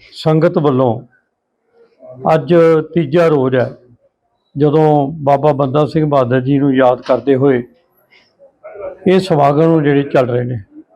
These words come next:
ਸਤਾਰਾਂ ਸੌ ਦਸ ਤੋਂ ਲੈ ਕੇ ਹੁਣ ਤੱਕ ਜਦੋਂ ਦਾ ਪਹਿਲਾ ਸਿੱਖ ਰਾਜ ਸਥਾਪਿਤ ਹੋਇਆ ਹੈ, ਉਸ ਦਿਨ ਤੋਂ ਸਾਹਿਬਜ਼ਾਦਿਆਂ ਦਾ, ਮਾਤਾ ਜੀ ਦਾ ਜਿਹੜਾ ਇੱਕ ਬਦਲਾ ਸਮਝ ਲਈਏ ਆਪਾਂ,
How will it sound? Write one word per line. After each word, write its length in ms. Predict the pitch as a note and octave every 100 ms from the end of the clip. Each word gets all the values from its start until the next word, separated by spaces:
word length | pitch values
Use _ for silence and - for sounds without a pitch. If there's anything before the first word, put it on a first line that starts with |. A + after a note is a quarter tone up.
| _ -
ਸਤਾਰਾਂ 420 | - E3+ D#3 F3+
ਸੌ 160 | F3 F#3+
ਦਸ 260 | D3 C3 -
ਤੋਂ 140 | - D#3+
ਲੈ 140 | C3+ B2+
ਕੇ 240 | C#3 D3
ਹੁਣ 240 | C3+ C#3+ B2+
ਤੱਕ 300 | D3+ D3 - _ _ _ _ _ _ _
ਜਦੋਂ 280 | D3 D3+ E3+
ਦਾ 340 | D#3+ E3 E3 D#3 - -
ਪਹਿਲਾ 280 | F#3 G#3 G3
ਸਿੱਖ 280 | - F3 F3
ਰਾਜ 240 | D3 C#3+
ਸਥਾਪਿਤ 420 | - C#3 C3+ -
ਹੋਇਆ 200 | D3+ B2+
ਹੈ, 160 | B2+ A#2 _ _ _ _ - _
ਉਸ 340 | F#3 G3 F3+ D#3
ਦਿਨ 220 | D#3+ D#3+
ਤੋਂ 360 | E3+ F3 E3 F#3+ - -
ਸਾਹਿਬਜ਼ਾਦਿਆਂ 600 | D#3 F#3 E3 D#3+ D3 D#3+
ਦਾ, 220 | D3+ D3+
ਮਾਤਾ 380 | D3 C#3 C3+ D#3
ਜੀ 180 | D3 D#3
ਦਾ 280 | C#3+ D3 C#3+ - _ _ - - - - -
ਜਿਹੜਾ 500 | D3+ E3 E3+ D#3 D3+ F3+
ਇੱਕ 200 | F3 D#3+
ਬਦਲਾ 380 | C3+ C#3 F3 F#3
ਸਮਝ 280 | E3 D#3 E3
ਲਈਏ 240 | D#3+ D3+
ਆਪਾਂ, 360 | C#3 C3 C#3